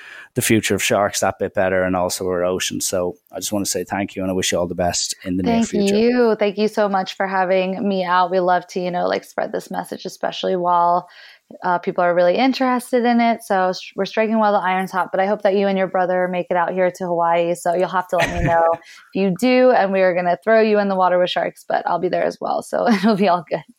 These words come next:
Speaker 1: I definitely will do that. So, uh, and my brother will hear this, so we'll make sure
Speaker 2: Yes,
Speaker 1: that if
Speaker 2: come
Speaker 1: we,
Speaker 2: on
Speaker 1: if we do
Speaker 2: out.
Speaker 1: do that time, we will be doing it in Hawaii.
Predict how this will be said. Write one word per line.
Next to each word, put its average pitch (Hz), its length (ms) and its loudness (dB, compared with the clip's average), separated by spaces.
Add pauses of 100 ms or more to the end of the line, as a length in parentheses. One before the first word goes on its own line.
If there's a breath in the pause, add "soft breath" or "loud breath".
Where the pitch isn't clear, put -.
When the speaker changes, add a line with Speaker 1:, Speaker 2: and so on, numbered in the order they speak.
(200)
Speaker 1:
I 107 160 0
definitely 107 440 0
will 98 180 0
do 90 140 -2
that. 92 200 -2
So, 90 320 -4
uh, 90 200 -2 (100)
and 113 80 -4
my 110 140 4
brother 131 260 4
will 127 140 4
hear 117 240 0
this, 101 160 0
so 95 340 0
we'll 104 160 0
make 98 220 2
sure 101 160 2
Speaker 2:
Yes, 95 80 2
Speaker 1:
that 95 140 0
if 98 120 -2
Speaker 2:
come - 180 0
Speaker 1:
we, 95 60 2
Speaker 2:
on - 140 0
Speaker 1:
if 110 100 0
we 104 80 4
do 101 120 4
Speaker 2:
out. 104 60 2
Speaker 1:
do 107 120 0
that 101 200 0
time, 101 520 0
we 98 200 -2
will 98 140 0
be 95 140 -2
doing 95 240 -2
it 92 100 -4
in 92 60 -6
Hawaii. 95 400 -2